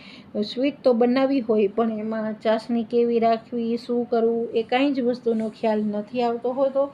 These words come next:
તો તમે રેસીપી બનાવતા હોય અને નવી નવી સ્વીટ તમારે શીખવું હોય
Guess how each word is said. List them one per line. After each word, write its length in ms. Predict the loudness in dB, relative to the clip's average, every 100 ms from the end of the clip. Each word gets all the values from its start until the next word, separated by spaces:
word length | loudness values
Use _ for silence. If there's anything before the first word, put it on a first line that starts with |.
| -10 -20 -20 -10
તો 120 | -6
તમે 340 | -2 -2 -2 -4 -2
રેસીપી 540 | -2 -4 -6 -10 -6
બનાવતા 580 | -2 -2 -2 -6 -2 -4
હોય 340 | 0 0 0 -4
અને 220 | -6 -6
નવી 300 | -4 -4 -2
નવી 240 | -2 -4
સ્વીટ 420 | -6 -4 2 2 2
તમારે 420 | 2 4 4 2
શીખવું 440 | 0 -6 -2 0 2
હોય 260 | 2 0